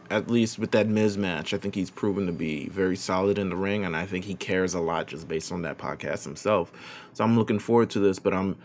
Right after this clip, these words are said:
I'm interested in how it sells to the, the bigger audience that they're trying to capture for this. And is it just by the virtue of just like, okay, is it Logan Paul?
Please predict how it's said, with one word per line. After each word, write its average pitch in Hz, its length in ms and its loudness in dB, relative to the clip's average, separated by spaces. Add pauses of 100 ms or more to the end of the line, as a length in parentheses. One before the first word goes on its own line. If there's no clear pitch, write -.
(220)
I'm 107 120 0
interested 131 480 4
in 113 100 2
how 107 760 2
it 107 220 2
sells 95 640 2
to 90 340 2 (240)
the, 78 420 0 (800)
the 120 140 4
bigger 123 340 8
audience 113 380 6
that 101 160 2
they're 92 220 2
trying 98 340 0
to 85 80 -2
capture 82 420 -4
for 95 180 -4
this. - 380 -4 (560)
And 98 520 2
is 117 200 4
it 113 120 4
just 117 380 4
by 104 220 6
the 90 220 -2
virtue 113 440 4
of 98 120 4
just 107 160 0
like, 87 140 2
okay, 107 260 4
is 98 100 4
it 82 60 4
Logan 92 320 2
Paul? 110 380 2